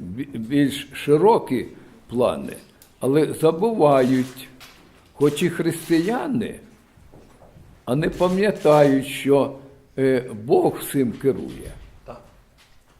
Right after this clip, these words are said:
Speaker 1: І тому, м, е, е, я переконаний, що поразка буде там.
Speaker 2: Так.
Speaker 1: Буде поразка тому,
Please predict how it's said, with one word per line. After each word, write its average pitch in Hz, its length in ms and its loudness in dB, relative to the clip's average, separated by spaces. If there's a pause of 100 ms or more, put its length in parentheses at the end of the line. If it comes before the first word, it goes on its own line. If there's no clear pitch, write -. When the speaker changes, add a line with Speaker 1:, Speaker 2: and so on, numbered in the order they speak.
(260)
Speaker 1:
І 120 80 -6
тому, 190 640 0
м, 160 260 -4
е, 139 300 2 (520)
е, 117 400 0 (300)
я 135 240 2
переконаний, 127 1000 0 (960)
що 139 400 2 (800)
поразка 170 680 4
буде 139 440 0
там. 76 300 -10 (640)
Speaker 2:
Так. 143 180 -12 (1120)
Speaker 1:
Буде 190 340 4
поразка 156 680 4
тому, 185 520 0